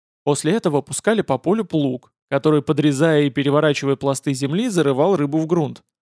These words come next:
«Вот и ждешь, пока не завоняет. А вонь страшная стоит, близко и подходить не хочется», поведал Каргополов. «Через какое-то время опять пускаешь плуг, опять перекапываешь. Таким образом, почва быстро насыщается отличным удобрением,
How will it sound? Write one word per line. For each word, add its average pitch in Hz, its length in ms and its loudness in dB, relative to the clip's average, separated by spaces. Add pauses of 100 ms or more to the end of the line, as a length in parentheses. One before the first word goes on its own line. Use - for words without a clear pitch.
(800)
«Вот 240 260 2
и 226 80 6
ждешь, 160 320 0
пока 160 260 0
не 147 120 -2
завоняет. 139 640 -2 (500)
А 156 160 2
вонь 185 200 0
страшная 165 600 0
стоит, - 480 -12
близко 220 380 -2
и 190 40 0
подходить 170 500 -2
не 170 100 -2
хочется», - 560 -4 (220)
поведал 135 360 -2
Каргополов. 135 600 -6 (520)
«Через 151 200 -2
какое-то 220 400 2
время 208 300 0
опять 190 300 -2
пускаешь 139 420 -2
плуг, 254 320 -4
опять 202 300 0
перекапываешь. 127 760 -4 (420)
Таким 151 340 -2
образом, 147 460 -2
почва 160 380 0
быстро 156 380 -4
насыщается 147 680 -2
отличным 175 520 -4
удобрением, 135 640 -4